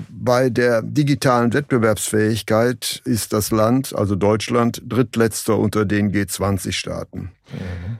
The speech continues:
Speaker 1: Die, äh, Schlüsselindustrie, die deutsche, äh, Chemie und auch die Pharmabranche planen ihr weiteres Wachstum vor allen Dingen in den U S A. Und,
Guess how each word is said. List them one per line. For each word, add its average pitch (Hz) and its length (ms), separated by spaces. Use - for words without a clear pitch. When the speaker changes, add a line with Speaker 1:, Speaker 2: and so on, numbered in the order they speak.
Speaker 1:
Die, 120 360
äh, 113 380
Schlüsselindustrie, 123 1300
die 104 160
deutsche, 110 680
äh, 101 100
Chemie 117 720
und 123 160
auch 104 140
die 107 140
Pharmabranche 120 1080
planen 113 400
ihr 107 200
weiteres 110 500
Wachstum 107 360
vor 101 180
allen 110 260
Dingen 107 180
in 104 140
den 98 180
U 104 160
S 92 180
A. 98 300
Und, 180 600